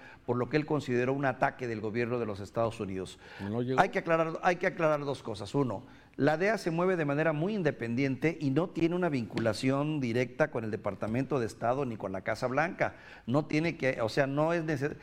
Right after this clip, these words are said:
Speaker 1: no necesariamente que si la dea hace una acusación quiere decir que,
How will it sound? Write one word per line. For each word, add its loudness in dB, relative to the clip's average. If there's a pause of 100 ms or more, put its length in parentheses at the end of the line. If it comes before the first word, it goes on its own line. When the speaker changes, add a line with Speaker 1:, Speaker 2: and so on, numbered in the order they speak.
(160)
Speaker 1:
no 4
necesariamente 0
que -8
si -4
la 4
dea 4
hace -6
una -2
acusación -2
quiere 0
decir -2
que, -2